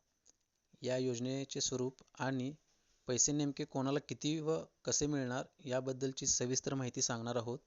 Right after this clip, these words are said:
ज्यामध्ये या योजनेत एक मोठा नवीन बदल झालेला आहे, तो बदल आणि या योजनेशी संबंधित सर्व माहिती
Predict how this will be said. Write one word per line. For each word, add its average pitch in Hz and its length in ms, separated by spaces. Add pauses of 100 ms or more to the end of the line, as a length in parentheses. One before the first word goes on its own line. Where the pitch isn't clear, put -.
(720)
ज्यामध्ये 147 580
या 147 260 (140)
योजनेत 131 360
एक 147 120 (800)
मोठा 143 400
नवीन 147 300
बदल 135 220
झालेला 120 380
आहे, 147 120 (840)
तो 135 120
बदल 143 400 (160)
आणि 143 440 (300)
या 135 460 (100)
योजनेशी 135 580
संबंधित 131 600 (480)
सर्व 151 420
माहिती 147 440